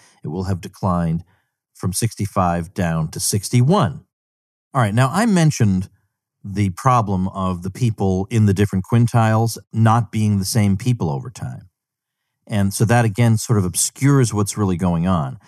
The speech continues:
And this point, getting this point right, helps us get to the bottom of the shrinking middle class claim a little bit. Because it turns out that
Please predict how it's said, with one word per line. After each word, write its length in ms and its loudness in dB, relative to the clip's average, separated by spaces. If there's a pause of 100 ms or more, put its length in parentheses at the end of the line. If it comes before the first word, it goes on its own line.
(240)
And 300 0
this 480 0 (420)
point, 460 0
getting 240 4
this 160 4
point 380 0
right, 340 0 (380)
helps 320 -2
us 120 0
get 200 0
to 80 -8
the 60 2
bottom 640 2 (240)
of 320 -6
the 400 -4 (300)
shrinking 640 4
middle 220 4
class 720 -2 (280)
claim 520 -8
a 160 -6
little 300 0
bit. 180 -8 (1040)
Because 460 2 (600)
it 120 -4
turns 360 4
out 340 2
that 180 -2